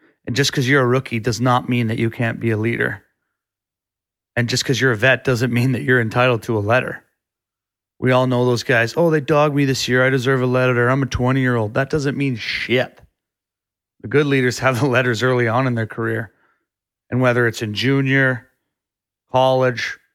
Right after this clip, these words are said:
they always have a letter at some point in their career,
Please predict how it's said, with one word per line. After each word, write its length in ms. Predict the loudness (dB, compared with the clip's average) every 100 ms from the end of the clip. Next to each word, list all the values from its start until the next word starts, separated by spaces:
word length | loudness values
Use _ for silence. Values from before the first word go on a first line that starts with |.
| _ _ _ _ -2
they 160 | 2 2
always 340 | 2 0 2
have 200 | 0 2
a 40 |
letter 580 | 2 4 4 4 0 -6 _ _ -2
at 180 | -2 2
some 240 | 0 0
point 320 | 0 0 0
in 120 | 0
their 140 | 0 0
career, 580 | 0 2 4 2 -2